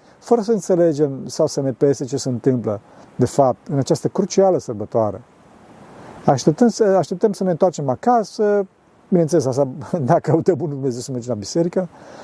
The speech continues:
așteptăm să ne întoarcem acasă, să ne distrăm în familie, sau, mă rog, singuri pe net, orice nume să uităm, mai mult sau mai puțin, de Hristos, Cel care și-a adus aminte de noi într-un mod atât de absolut.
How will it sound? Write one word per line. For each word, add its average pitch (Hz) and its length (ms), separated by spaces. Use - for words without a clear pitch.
așteptăm 160 360
să 190 100
ne 202 60
întoarcem 185 360
acasă, 190 220
să 196 100
ne 180 80
distrăm 165 300
în 147 80
familie, 190 500
sau, 156 160
mă 156 80
rog, 131 140
singuri 139 320
pe - 120
net, 214 300
orice 196 280
nume 202 240
să - 160
uităm, 180 520
mai 135 100
mult 147 160
sau 151 100
mai 139 100
puțin, 135 240
de 156 80
Hristos, 147 520
Cel 156 140
care 165 200
și-a 147 160
adus 151 220
aminte 185 280
de 156 120
noi 165 160
într-un 185 240
mod 185 260
atât 180 320
de 214 80
absolut. 147 460